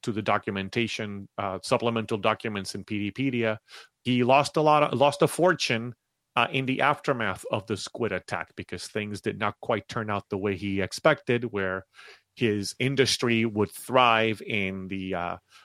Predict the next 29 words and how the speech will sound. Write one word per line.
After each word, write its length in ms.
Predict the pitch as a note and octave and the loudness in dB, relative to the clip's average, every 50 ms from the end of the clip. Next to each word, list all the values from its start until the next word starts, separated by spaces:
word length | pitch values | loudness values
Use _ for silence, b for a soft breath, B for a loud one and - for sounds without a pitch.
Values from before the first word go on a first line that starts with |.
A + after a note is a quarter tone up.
| b b | b b
uh, 240 | G#2+ F#2+ F2+ F2 F2 - - - - - - | -2 -2 0 -2 -4 -8 -6 -8 -8 -8 -4
introducing 760 | - A#2+ A2+ - - A2+ F#2 B2 C3 A#2+ - B2+ A2+ G#2 G#2 | -4 -4 -2 2 2 2 4 4 2 4 2 0 -2 -2 0
new 140 | B2 C#3 B2+ | 0 0 0
technologies 800 | - - C3 A#2+ A2 A#2 A#2 A#2+ A#2+ A2+ G2+ - A2 G#2+ G2+ - | 0 -2 -4 -2 0 0 0 2 2 2 2 0 -2 -2 -2 -2
for 160 | - - G#2 | -6 -8 -6
people 260 | - A2 - - A2 | -6 -6 -2 -2 -4
to 160 | - - G#2+ - _ | -2 -2 -8 -8 _
cope 340 | - - A2 G#2+ - _ - - - _ _ _ _ _ _ | 0 2 2 2 0 _ -14 -16 -16 _ _ _ _ _ _
with 340 | G#2 G#2 A#2 A2+ A2+ G2 - _ | 0 2 4 4 4 2 0 _
the, 220 | - G#2 G2 G2+ | -6 -4 -2 -2
uh, 220 | G2+ F#2+ F#2+ F#2 - - | -2 -2 -2 -4 -4 -4
the 160 | G2+ A2 G#2 | -2 0 0
attack, 480 | G2 - - - A#2 A#2 A2 - - - - - - _ _ _ | 0 -2 -2 0 2 2 2 0 -4 -12 -16 -16 -20 _ _ _
uh, 120 | A#2+ A2 G2+ | -2 -2 -2
the 120 | F#2 G2 | -2 -4
squid 340 | - - - - C#3 C#3+ B2 | -4 -4 -2 2 4 4 4
attack, 400 | A#2+ A2 - A#2 G#2 G2+ - _ _ B B B B B B B | 4 0 0 -2 -4 -4 -6 _ _ B B B B B B B
uh, 220 | A2 G2+ F#2+ F#2 | 0 0 0 0
whereas 480 | G2 A2 G#2 A2+ A2+ G#2+ G#2 G2 G2 - | -2 0 4 4 6 6 6 4 2 0
people, 560 | - B2+ A2+ - A#2+ A2+ A2 G#2+ G#2 G2 - _ _ - _ | -2 -4 -2 0 2 4 4 4 2 -2 -6 _ _ -4 _
at 120 | A2+ G2 | -2 0
least 180 | F#2 A2 - - | 0 -2 -4 -2
for 160 | - A#2 G2+ | -2 -2 -2
a 60 | F#2 | -2
period 280 | - - A#2 A2+ G#2+ G2 | 0 0 0 0 0 0
of 120 | G2+ F#2 | 0 0
about 260 | G2 F#2+ G2 F#2+ - | 0 0 0 -4 -2
ten 220 | - A2+ A2 G2+ G2+ | -2 -2 -2 -2 -2
years, 460 | G#2+ A#2+ A#2+ G#2+ G2+ G2 G2 - - | -2 -2 0 0 -2 -2 -4 -8 -12